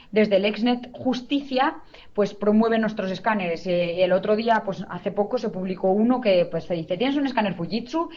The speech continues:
y no sabes cómo usarlo con el Exnet, haz clic en este link", ¿vale? Porque lo tienen también dado de alta, tienen una,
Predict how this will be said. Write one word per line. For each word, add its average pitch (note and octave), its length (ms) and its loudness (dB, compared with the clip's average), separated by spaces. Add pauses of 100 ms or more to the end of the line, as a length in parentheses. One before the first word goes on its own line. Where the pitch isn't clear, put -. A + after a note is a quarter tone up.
(180)
y B3+ 80 2
no B3+ 100 4
sabes A3 240 2
cómo G3+ 200 0
usarlo F#3 340 2
con F3 120 -2
el G3+ 100 2
Exnet, D4+ 340 2 (300)
haz A#3+ 180 2
clic D4 240 2
en C4 80 4
este G#3+ 240 2
link", D3+ 240 -4 (300)
¿vale? A3+ 180 4
Porque F#3+ 460 2
lo F#3+ 120 2
tienen A3 240 2
también A3+ 320 2
dado G#3 220 2
de A3+ 120 4
alta, C#4 320 4
tienen G#3+ 260 0
una, G3+ 560 0